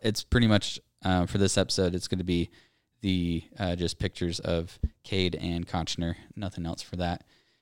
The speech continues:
And then, yeah, if you guys, once again, have any spooky stories, please send them our way. You can D M them to us on Instagram, or you can email them to us at spookysuitpodcast eight zero one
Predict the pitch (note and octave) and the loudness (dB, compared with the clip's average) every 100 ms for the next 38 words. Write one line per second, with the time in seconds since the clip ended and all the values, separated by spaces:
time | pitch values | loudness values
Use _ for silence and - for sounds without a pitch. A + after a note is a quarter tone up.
0 | _ - G#2 G2+ G2 G2 G2 - _ - | _ 2 4 6 6 4 2 -2 _ -4
1 | A#2 A#2+ - G#2+ G2+ G2 - - G#2 A2 | 0 2 0 2 2 2 -4 -2 -2 0
2 | A2 B2 G2 G2 F#2+ - G#2 - - F#2+ | 0 0 0 0 0 -2 -2 -2 -2 0
3 | B2 - G#2 G2 G#2 - _ _ _ _ | -2 -4 -2 -2 -2 -6 _ _ _ _
4 | _ - A2+ A2 G#2+ G#2+ A2 D#3 - - | _ -2 0 2 4 4 6 4 2 -2
5 | G2+ G2 G2 F#2 F#2+ G2 G2 G2+ G2+ G#2 | 0 0 2 2 4 2 2 2 2 0
6 | F#2+ F#2+ - G#2+ G#2 A2 B2+ G2 F#2 F#2 | 2 0 -2 0 2 2 2 2 2 2
7 | F#2 - G2+ F#2 F#2 G#2 D3+ G#2 F#2+ F2+ | -2 -2 0 0 0 0 2 2 2 0
8 | F#2+ F2+ - - _ _ _ _ A2 F#2+ | -2 -4 -4 -8 _ _ _ _ -4 -4
9 | - - - - - F2+ - E2 - F2 | -2 -2 0 0 0 -4 -2 -2 -2 -6
10 | F2 A2 D3+ - F#2 - F#2 F#2 G2+ | -2 0 0 0 -4 0 0 2 2